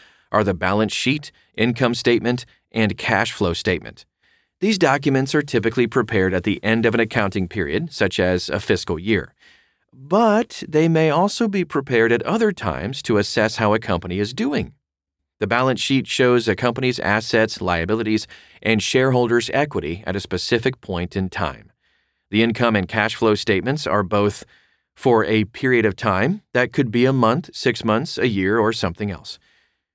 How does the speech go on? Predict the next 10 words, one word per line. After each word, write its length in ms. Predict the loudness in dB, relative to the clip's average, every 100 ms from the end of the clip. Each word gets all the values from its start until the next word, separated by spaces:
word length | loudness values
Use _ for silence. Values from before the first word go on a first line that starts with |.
| _ _ _
To 100 | 2
illustrate 440 | 4 2 2 2 4
how 160 | 0
CapEx 560 | 2 0 2 0 0 -2
expenditures 640 | -2 0 2 2 0 0
appear 400 | -2 -2 0 0
on 180 | -2 -4
your 140 | -4 -2
financial 460 | 0 0 0 -2
statements, 480 | -2 -4 -4 -6